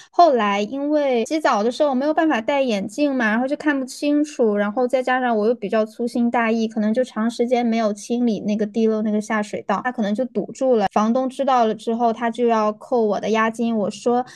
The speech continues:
那扣就扣呗，但是他就提出了一个非常不合理的一个数字，就比如说我押金八百镑，然后他就会要求我赔付两千镑，就感觉他是故意的想要敲诈一下。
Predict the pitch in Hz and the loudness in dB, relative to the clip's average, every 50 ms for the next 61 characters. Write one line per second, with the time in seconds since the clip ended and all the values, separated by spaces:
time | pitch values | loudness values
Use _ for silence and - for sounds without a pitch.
0 | - - _ 285 254 - - 294 277 262 269 262 - - - 311 262 220 214 196 | -20 -10 _ -8 -6 -2 0 0 2 2 0 -2 0 0 2 2 4 4 2 0
1 | 185 - 302 302 302 302 302 285 302 302 294 294 294 285 320 294 269 254 240 226 | 0 2 2 2 4 2 0 -2 2 2 2 2 2 2 2 4 4 6 4 2
2 | 220 220 - _ - - - 247 247 - 339 320 294 269 240 233 247 269 262 254 | 0 -6 -12 _ -20 -8 -6 -6 -4 -2 0 2 4 4 4 4 2 2 0 2
3 | 247 240 233 240 - - 381 381 330 285 294 330 311 - - 233 269 311 294 196 | 0 0 -2 -2 -2 -4 0 0 0 0 0 -2 -4 0 0 0 2 2 0 -2
4 | - - 190 202 220 226 226 220 - 240 226 233 262 277 277 - 208 226 294 269 | -4 -2 0 2 2 2 0 0 -2 -2 -2 -2 -4 -4 0 0 0 2 2 2
5 | 220 202 240 247 254 254 254 262 262 254 277 262 269 277 285 269 208 170 - - | 2 2 2 2 0 0 0 -2 -4 0 0 0 2 2 0 0 -2 -4 -4 -4
6 | 196 190 - - - - - - - 220 226 240 240 269 262 269 262 247 240 285 | -4 -4 -4 -8 -14 -20 -18 -4 0 0 0 0 0 0 2 2 2 2 2 2
7 | 247 233 247 240 247 240 - 233 220 220 208 202 208 - 208 196 202 208 208 - | 2 2 2 2 0 -2 -2 0 2 2 2 0 -2 -2 -2 -2 -2 -4 -2 0
8 | 240 233 214 190 - - - - - 226 220 226 226 233 220 208 208 - 381 - | 0 2 2 0 -2 -8 -12 -6 -2 0 0 2 2 2 2 0 0 2 4 4
9 | 233 214 226 233 269 277 277 294 277 254 - 294 285 277 240 226 226 - - 110 | 4 4 4 0 -2 -4 -2 -2 -4 -2 -2 -2 0 0 0 -2 -2 -2 -6 -4
10 | - 202 208 208 202 202 202 - - 247 254 277 - 302 254 220 196 190 165 208 | 0 0 0 0 0 -2 -4 0 2 2 2 2 2 0 0 0 0 -4 -8 -4
11 | - 214 196 | -4 -4 -4